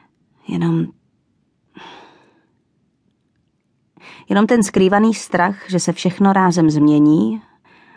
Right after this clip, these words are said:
a že mě ta změna zastihne zcela nepřipravenou. Od chvíle, co na mě jednoho nádherného rána dolehla tahle nešťastná myšlenka, začala jsem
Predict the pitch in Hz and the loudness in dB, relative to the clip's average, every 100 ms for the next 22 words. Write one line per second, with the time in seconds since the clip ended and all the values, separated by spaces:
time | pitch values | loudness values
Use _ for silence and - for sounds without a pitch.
0 | _ - 156 165 170 165 147 147 147 147 | _ -8 -2 0 0 0 0 2 2 2
1 | 151 147 - 160 160 156 - 147 127 113 | 0 -4 -6 -2 -2 -4 -8 -8 -8 -8
2 | - 98 110 82 - - - _ _ _ | -12 -14 -16 -16 -18 -18 -20 _ _ _
3 | _ _ _ _ _ _ _ _ _ _ | _ _ _ _ _ _ _ _ _ _
4 | _ - - _ 202 202 - 214 208 220 | _ -20 -20 _ -4 -4 0 2 2 0
5 | - 175 170 165 165 160 165 151 147 160 | -2 -2 0 2 2 0 0 2 2 2
6 | 175 170 170 160 147 143 151 165 143 143 | 2 2 2 2 2 0 2 0 0 -2
7 | 151 147 151 151 143 147 160 - 160 139 | -2 -2 -2 -2 -2 -4 -6 -4 -2 0
8 | 135 - 151 160 165 156 - 151 - 147 | -2 -2 -4 -4 -4 -6 -4 -4 -4 -6
9 | 139 | -8